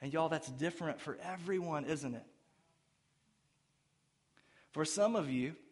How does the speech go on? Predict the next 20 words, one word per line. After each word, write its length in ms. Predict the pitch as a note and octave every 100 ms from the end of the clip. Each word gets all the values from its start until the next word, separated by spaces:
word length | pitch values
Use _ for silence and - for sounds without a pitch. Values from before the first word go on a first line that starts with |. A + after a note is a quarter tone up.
| _ _ _ - - - - _ -
the 160 | D3+ E3
thought 460 | - G3 D#3+ -
that 120 | E3+
Jesus 520 | C#3+ D3 G3+ F#3 F3 D#3+
might 320 | D#3+ E3 -
tell 280 | F3+ E3 E3
you 300 | B2+ A#2 A2+ - _ _ - _ -
to 140 | D#3+
leave 360 | D3 F#3+ G3 D3+
everything 760 | - G3 G#3+ B3+ A#3 A#3 A3
behind 680 | G3 F3 E3+ D#3 C#3+ B2 A#2 - - -
and 160 | C3+ C3+
go 200 | F#3 G#3
be 200 | G#3 F#3
a 60 |
missionary 680 | D#3+ G3 G3 F3+ E3 D3+ D3
in 100 | C3+
Africa 600 | C3+ D3 C#3+ B2 - A#2+ C3+ _ _ _ _ - -
is 240 | F3+ -
terrifying, 1000 | - G3+ C4 C4+ B3+ - F#3 D3+ B2